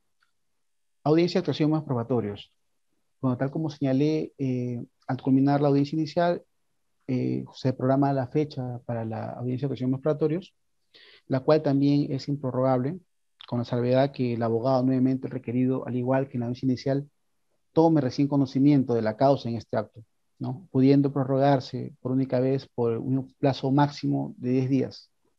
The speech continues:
hábiles. También, como se indicó, como la finalidad, obviamente, de garantizar un debido proceso.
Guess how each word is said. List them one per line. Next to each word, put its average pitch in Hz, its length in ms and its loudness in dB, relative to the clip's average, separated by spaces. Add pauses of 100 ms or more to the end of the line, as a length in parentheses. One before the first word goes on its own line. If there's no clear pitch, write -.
hábiles. 110 540 -2 (920)
También, 143 320 6
como 151 200 -2
se 151 100 -4
indicó, 165 600 0 (680)
como 135 300 4
la 127 100 4
finalidad, 127 540 4
obviamente, 131 320 4
de 131 60 2
garantizar 123 600 -4
un 135 160 0
debido 127 320 0
proceso. 123 520 -6